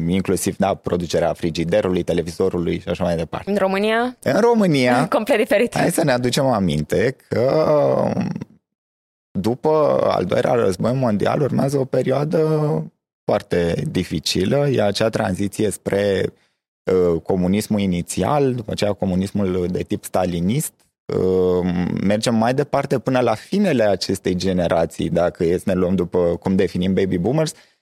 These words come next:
Speaker 1: În, uh, o mie nouă sute șaizeci și cinci în România avem, uh, venirea lui Ceaușescu la putere, da? Deci lucrurile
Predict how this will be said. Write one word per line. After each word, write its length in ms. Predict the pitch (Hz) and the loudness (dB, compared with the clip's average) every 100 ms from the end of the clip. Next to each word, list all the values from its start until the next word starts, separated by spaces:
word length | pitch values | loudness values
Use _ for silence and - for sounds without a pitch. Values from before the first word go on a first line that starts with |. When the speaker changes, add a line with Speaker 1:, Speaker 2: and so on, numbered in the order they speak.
| _ _ - | _ _ -4
Speaker 1:
În, 240 | 123 120 120 | 0 0 0
uh, 340 | 117 113 110 - - | 2 2 0 -2 -4
o 140 | - 107 | -2 -2
mie 180 | 120 135 | 0 0
nouă 260 | 131 127 | 0 -2
sute 580 | - 139 131 120 - 104 | 0 0 2 2 2 0
șaizeci 420 | 101 127 127 127 113 | 0 0 2 0 -2
și 80 | |
cinci 260 | - 131 127 | -2 -2 -2
în 80 | 127 | 0
România 500 | 117 113 110 127 127 | 0 0 0 0 0
avem, 580 | 120 120 113 120 120 117 | 0 0 0 0 0 0
uh, 180 | 117 113 | 0 0
venirea 720 | 113 113 113 107 104 - - | 2 2 2 2 2 2 0
lui 540 | - 110 113 - - - | 0 -2 0 0 0 0
Ceaușescu 520 | 113 107 - 104 - | 0 0 0 -2 0
la 100 | 107 | -2
putere, 460 | 98 107 - 104 - | 0 -2 0 0 2
da? 160 | 113 | 0
Deci 200 | 113 107 - | 0 -2 -2
lucrurile 680 | 117 117 - 143 135 127 | -2 0 0 0 2 2